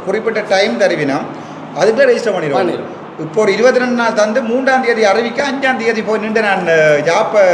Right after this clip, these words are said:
Speaker 1: டிரா பண்ணி கொண்டு போவோம். அடுத்த தேர்தல் அறிவிச்சபடியா ரெஜிஸ்டர் பண்ணிடலாம்னு
Speaker 2: நடைமுறை
Speaker 1: சொல்லுங்க.
Speaker 2: சிக்கல்களை நாங்க விளங்கிக் கொள்ள முடியாது, அது பிரச்சனை இல்லை. நீங்கள் அப்ப முழு நேரமாக அரசியல்ல ஈடுபடுவீர்கள் என்ற வாக்குறுதியை தருவீர்களா கிழக்கு மாகாண மக்கள்?
Speaker 1: அஹ், முதலாவது நீங்க கேட்ட நீங்கள்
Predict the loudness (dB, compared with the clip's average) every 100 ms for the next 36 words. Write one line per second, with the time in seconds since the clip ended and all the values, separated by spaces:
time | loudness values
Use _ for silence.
0 | 2 2 0 -2 -4 -6 -4 -2 -2 -2
1 | -4 -2 -2 0 0 0 0 0 2 2
2 | 0 -2 -6 -12 -12 -4 -2 2 2 2
3 | 0 0 0 2 2 0 0 0 0 0
4 | 0 2 0 0 -2 -4 -4 -2 -2 -4
5 | -8 -10 -6 -2 0 0 -2 -6 -10 -8
6 | -2 2 4 4 2 -4 -6 -6 -6 -6
7 | -4 -4 -4 -4 -2 -2 -2 0 2 2
8 | 2 0 -2 0 0 0 0 -2 -6 -6
9 | -6 -6 -4 -4 -4 -6 -8 -2 2 2
10 | 2 2 4 2 0 -4 -2 0 0 -2
11 | -2 -2